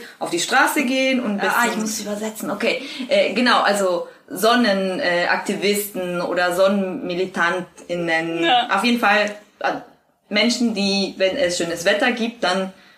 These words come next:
Speaker 1: auf die Straße gehen und dabei sind.
Speaker 2: Und
Speaker 1: Aber
Speaker 2: meistens
Speaker 1: wenn
Speaker 2: sind das die, die ein Bier in der Hand haben.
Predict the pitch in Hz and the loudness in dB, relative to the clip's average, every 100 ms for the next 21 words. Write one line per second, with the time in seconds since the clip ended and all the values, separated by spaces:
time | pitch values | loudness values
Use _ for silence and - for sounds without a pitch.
0 | - 180 190 - 180 196 208 175 185 185 | -8 -4 -4 0 0 0 -2 0 2 2
1 | 190 156 156 143 - - - 165 165 190 | 0 -4 -4 -4 -6 -10 -6 -4 2 2
2 | 220 202 220 269 277 - _ 254 175 233 | 2 0 0 0 -4 -14 _ -2 0 2
3 | - - 330 - 311 233 262 - 311 285 | 2 2 0 0 0 0 0 0 0 0
4 | 330 285 262 202 233 247 285 - 277 | 0 2 0 2 0 2 0 0 0